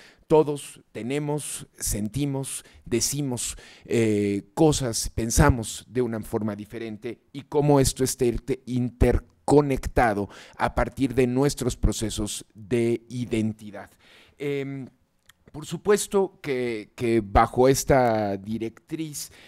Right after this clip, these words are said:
eh, la, las instituciones públicas no pueden reaccionar de la forma convencional y efectivamente la institución no gubernamental es un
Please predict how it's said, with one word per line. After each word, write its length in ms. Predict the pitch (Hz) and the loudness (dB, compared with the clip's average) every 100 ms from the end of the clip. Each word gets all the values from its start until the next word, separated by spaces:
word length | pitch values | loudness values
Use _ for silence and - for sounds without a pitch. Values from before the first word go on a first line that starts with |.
| - | -20
eh, 200 | - 135 | -4 -2
la, 500 | 131 120 117 113 107 - | 0 0 -2 -2 -6 -6
las 440 | 131 127 - - | -4 -4 -4 -4
instituciones 800 | 131 - 131 135 - 165 160 - | -4 -4 -6 -2 2 2 2 0
públicas 720 | - 170 143 143 - 147 143 - - - | 2 2 4 -2 2 0 0 -6 -10 -4
no 260 | 151 170 | 2 6
pueden 580 | 170 170 151 151 147 135 | 6 6 2 -2 -4 -10
reaccionar 880 | 117 - 135 131 - 135 131 139 139 | -8 -4 -4 -6 -8 -6 -4 -4 -4
de 80 | 135 | -4
la 120 | 120 | -6
forma 360 | 110 123 123 123 | -6 -8 -6 -10
convencional 880 | 123 117 113 113 135 127 131 131 123 _ _ | -10 -8 -8 -6 -6 -4 -2 -4 -6 _ _
y 540 | 147 147 147 151 - - | -4 0 0 0 -4 -4
efectivamente 1000 | 127 135 135 - 147 135 135 123 127 123 - - | -2 -2 -4 -6 -4 -2 -2 -4 -4 -6 -6 -10
la 200 | 127 151 | -6 -6
institución 680 | 147 139 - 110 131 131 135 | -8 -12 -8 -2 0 0 2
no 140 | 143 | 2
gubernamental 880 | 139 135 131 120 113 113 - 127 120 - - | 2 2 0 -2 -4 -4 0 2 0 -6 -8
es 320 | - 160 - - | -2 -2 -4 -10
un 320 | 156 151 147 | -10 -8 -12